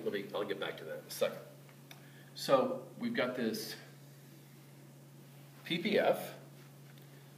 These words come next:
standard, uh, P P F, and now we're going to imagine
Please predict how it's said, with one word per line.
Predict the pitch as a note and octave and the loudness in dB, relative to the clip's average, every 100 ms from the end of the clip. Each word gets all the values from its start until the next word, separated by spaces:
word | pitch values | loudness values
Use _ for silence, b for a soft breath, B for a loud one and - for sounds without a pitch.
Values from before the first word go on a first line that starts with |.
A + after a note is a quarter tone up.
| - | -6
standard, | - - A#2 C3+ D3+ - - | 0 10 10 12 6 4 4
uh, | B2+ C3 | 6 6
P | - D3+ | 4 2
P | D#3 G#2+ | 6 6
F, | D#2 - - - | 6 2 -6 0
and | A2 G#2 | 4 8
now | A#2 D#3 | 10 10
we're | F#3 D#3+ | 10 8
going | - A#2+ A#2 A#2 | 8 8 8 6
to | - - G2+ F#2+ F#2+ F#2+ B B B - | 4 2 2 4 0 -2 B B B 0
imagine | G2 F#2+ G2 G2 G2 F2+ F2 | 4 8 8 8 6 2 0